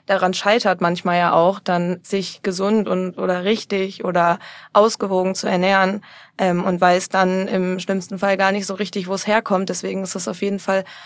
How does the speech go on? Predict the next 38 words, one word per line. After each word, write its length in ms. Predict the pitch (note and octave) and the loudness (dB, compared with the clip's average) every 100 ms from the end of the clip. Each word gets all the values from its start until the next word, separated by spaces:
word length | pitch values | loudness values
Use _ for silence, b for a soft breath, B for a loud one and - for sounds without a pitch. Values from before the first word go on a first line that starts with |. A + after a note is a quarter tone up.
| B - | B -6
ein 120 | G3+ | 2
sehr, 160 | G3+ A3 | 2 4
sehr 160 | A3+ | 2
wichtiger 360 | A3+ - A3 A3 | 0 -2 0 2
Bereich. 640 | G#3 G#3 A#3 G#3+ A#3 - - | 4 4 4 2 -2 -10 -6
Ähm, 460 | F3+ F3 F3 F3+ F#3 | -4 -2 -4 -6 -2
ja, 240 | G#3+ G3 | 0 0
sehr 140 | G3 | -2
schön, 260 | G3 G#3+ G3+ | -2 -2 -2
dass 160 | G3 - | -2 -4
du 160 | G3+ B B B | -6 B B B
da 120 | G#3+ | 2
heute 220 | G#3+ A#3+ G#3 | 4 4 4
dein 220 | G3 F#3+ | 4 2
Wissen 260 | A3+ G3+ | 0 0
mit 160 | F#3+ F#3 | -2 -2
uns 420 | F#3+ F#3+ F#3 - - | 0 0 -2 -6 -6
teilen 420 | - G#3 G3+ F3 | 0 2 2 2
möchtest. 560 | E3+ E3+ G#3 G3 - b b - | -2 -2 -2 -2 -4 b b -4
Ich 160 | F#3 | 0
würd 120 | A#3+ | 0
ganz 280 | C#4+ D4 - | 2 0 2
ma-, 160 | B3 A3 G#3+ | 0 0 0
ganz 220 | A3+ A3 | 0 2
gern 180 | A3+ A#3 | 0 2
mal 100 | G#3+ | 2
mit 180 | G#3 G3+ | 2 0
den 120 | F#3+ | 2
Grundlagen 460 | G#3 B3+ G3+ F#3+ | 2 4 2 4
anfangen. 360 | G#3 C#4 G#3 G3 | 2 2 0 0
Wie 120 | G3 | -2
reagiert 480 | G3 G3+ F#3+ G#3 B3+ | 0 2 4 2 2
unser 240 | C#4+ A3 | 0 0
Körper 360 | F#3 F3+ F3+ F3+ | 0 -4 -4 -4
überhaupt 320 | F3+ F3 E3+ | -2 -4 -2
auf 100 | F3 | -6
Stress? 420 | - - E3+ - | -6 -4 -4 -2
Warum 640 | F3+ F3+ F#3 G3+ G3 C#4+ | 2 2 2 0 0 -4